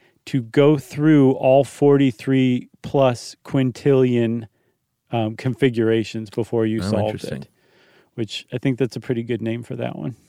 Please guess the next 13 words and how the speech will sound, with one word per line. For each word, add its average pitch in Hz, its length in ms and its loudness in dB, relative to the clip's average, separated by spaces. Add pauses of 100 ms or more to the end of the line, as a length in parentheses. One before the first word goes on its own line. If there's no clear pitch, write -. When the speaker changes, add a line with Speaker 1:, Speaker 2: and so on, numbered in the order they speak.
(100)
Speaker 2:
Huh. 170 180 -4 (880)
Speaker 1:
Yeah, 139 220 4
now 147 180 6
that's 147 400 4
the 139 140 2
one 127 200 2
that 117 140 0
they're 120 160 2
on 113 160 0
the 107 80 -2
trail 107 340 -6
of 107 200 -10
now. 107 360 -10